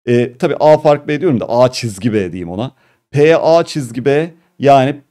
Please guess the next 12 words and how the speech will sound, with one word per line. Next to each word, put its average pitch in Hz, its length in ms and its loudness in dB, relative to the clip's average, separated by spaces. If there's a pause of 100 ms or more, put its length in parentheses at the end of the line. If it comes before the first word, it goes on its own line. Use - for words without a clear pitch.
A'nın 123 580 2
B'ye 120 340 2
bağlı 113 280 2
koşullu 139 420 -8
olasılığı 160 500 -4 (340)
A 190 220 4
kesişim 160 480 -6
B 165 200 -2
bölü 175 320 -4 (380)
B 151 380 4
olarak 104 420 -6
adlandırılır. 85 840 -12